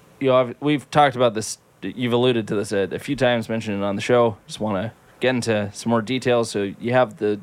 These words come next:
single release show planned for January twenty-fourth at Toast Collective. Um,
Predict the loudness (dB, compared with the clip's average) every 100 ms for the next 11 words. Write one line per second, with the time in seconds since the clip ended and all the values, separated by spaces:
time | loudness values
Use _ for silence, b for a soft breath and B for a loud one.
0 | -10 -4 0 2 2 2 0 -2 0 -2
1 | -2 -2 -4 -4 -4 -2 -4 -8 -8 -10
2 | -4 2 2 0 -12 -18 -2 -2 0 0
3 | 0 0 -4 -6 B B B B B -2
4 | 0 2 0 -2